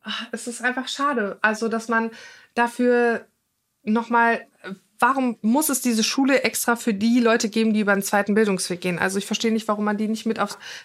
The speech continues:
reguläre Gymnasium mitgeben kann. Ich bin froh, dass ich diese Schule hatte, weil sie nochmal anders gelaufen ist als das Gymnasium an sich. Aber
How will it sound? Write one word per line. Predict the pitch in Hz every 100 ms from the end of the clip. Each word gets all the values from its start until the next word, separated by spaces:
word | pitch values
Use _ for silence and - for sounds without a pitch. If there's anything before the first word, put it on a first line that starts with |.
| -
reguläre | 202 214 220 220
Gymnasium | 202 208 196 214 202
mitgeben | 196 196 202 185
kann. | 170 165
Ich | 185
bin | 233
froh, | - 254 302 349 - -
dass | 214
ich | 214 214
diese | 233 214
Schule | - 214 190
hatte, | 240 262
weil | 202 202
sie | 208
nochmal | 208 202
anders | 220 254 254
gelaufen | 233 233 247
ist | 233 220
als | 208 208
das | 208 - - - - -
Gymnasium | 190 202 214 208
an | 180 185
sich. | 208 247 -
Aber | 190 190 190 190